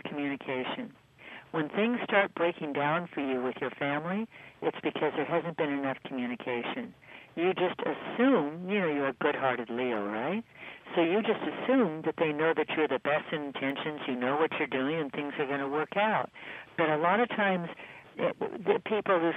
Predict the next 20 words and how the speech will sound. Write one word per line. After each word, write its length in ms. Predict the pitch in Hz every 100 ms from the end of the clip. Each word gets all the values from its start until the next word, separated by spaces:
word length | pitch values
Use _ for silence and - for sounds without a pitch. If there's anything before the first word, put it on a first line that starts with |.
| -
confidence 500 | 175 208 170 147 160 147
in 100 | 143
relationships 720 | 143 156 170 - 185 202 185
when 120 | 190 165
you've 160 | 156
lost 300 | 151 156 175 -
them. 140 | 247 220
It's 120 | -
probably 260 | - 180 180
be, 300 | 175 160 147 - -
be, 140 | 156 - 165 -
because 400 | 180 - 160 156 147 - - - - -
you 240 | - 185 180
assumed 680 | 160 - 226 262 190 196 175
they 180 | 170 165
knew 260 | 156 180
that 120 | 160 147
everything 420 | 147 156 160 143
was 100 | 135 -
still 220 | 156